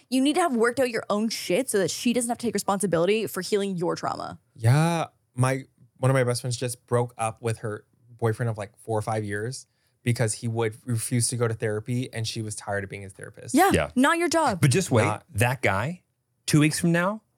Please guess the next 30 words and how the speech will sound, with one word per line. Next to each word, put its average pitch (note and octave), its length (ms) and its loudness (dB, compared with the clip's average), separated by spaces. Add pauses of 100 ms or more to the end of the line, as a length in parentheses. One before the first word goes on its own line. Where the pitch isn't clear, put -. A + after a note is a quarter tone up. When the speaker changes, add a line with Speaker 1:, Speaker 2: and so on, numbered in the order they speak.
Speaker 3:
we'll B2 100 8
go B2 140 6
to B2 60 4
therapy, A2 360 2
get A2+ 160 2
it G2+ 80 4
all G#2 120 6
figured G#2+ 300 2
out, G#2+ 280 2 (100)
and A2+ 160 4
for G2 80 0
the G#2 60 0
next F#2+ 180 0
person, A#2 300 2
it'll G2+ 100 0
be G2 80 2
great. F#2 340 2
But, A2+ 120 -2
like, G#2 140 0
for - 100 -4
whatever A#2+ 240 4
reason, A#2 180 0
just G2 140 -6
couldn't A#2+ 180 2
get A#2 80 2
over A2 160 2
his - 100 2
Speaker 1:
Yeah. G3 220 6
Speaker 3:
fucking C3 220 4
ego B2+ 400 2